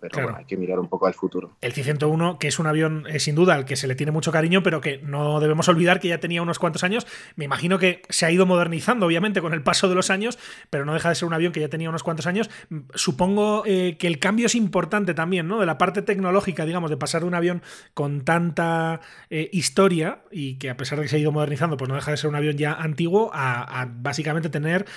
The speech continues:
Speaker 2: lo que los americanos dicen state of the art, ¿no? O sea, la última tecnología.
Speaker 1: Sí, así es. Como hemos dicho antes, eh, aun teniendo un motor muy potente y una relación, eh,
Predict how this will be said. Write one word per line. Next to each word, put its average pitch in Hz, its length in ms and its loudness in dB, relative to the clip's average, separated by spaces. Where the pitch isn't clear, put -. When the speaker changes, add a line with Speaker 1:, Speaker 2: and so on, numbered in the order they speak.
Speaker 2:
lo 143 140 -2
que 139 140 -2
los 135 320 0
americanos 143 440 0
dicen 175 360 0
state 180 260 2
of 165 100 4
the 156 140 4
art, 117 180 0
¿no? 185 140 0
O 190 60 0
sea, 143 160 0
la 143 100 4
última 175 280 4
tecnología. 143 520 -4
Speaker 1:
Sí, - 220 4
así 139 240 4
es. 131 180 2
Como 127 220 0
hemos 156 160 0
dicho 151 200 -2
antes, 147 480 -2
eh, 110 540 2
aun 107 560 0
teniendo 117 300 0
un 143 60 0
motor 135 200 2
muy 127 120 2
potente 120 600 2
y 110 120 2
una 110 280 2
relación, 107 760 2
eh, 98 480 -2